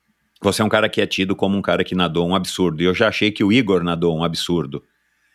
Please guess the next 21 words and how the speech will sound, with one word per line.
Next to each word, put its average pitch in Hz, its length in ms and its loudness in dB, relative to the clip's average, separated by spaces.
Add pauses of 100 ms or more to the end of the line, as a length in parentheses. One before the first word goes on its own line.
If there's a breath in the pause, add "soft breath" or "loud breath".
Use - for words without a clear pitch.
(320)
na, 85 480 0
na 90 100 0
vida 90 240 2
dele, 82 400 0
e 90 120 -4
talvez 104 400 0
você 104 280 -2
esteja 98 360 0
tendo 101 300 0
uma 87 200 0
carreira 87 400 0
mais 87 240 -2
longeva 95 580 0
do 92 140 -2
que - 160 -2
a 98 100 4
do 95 220 0
Igor 92 260 2
em 87 80 0
termos 87 360 -2
de, 82 200 -6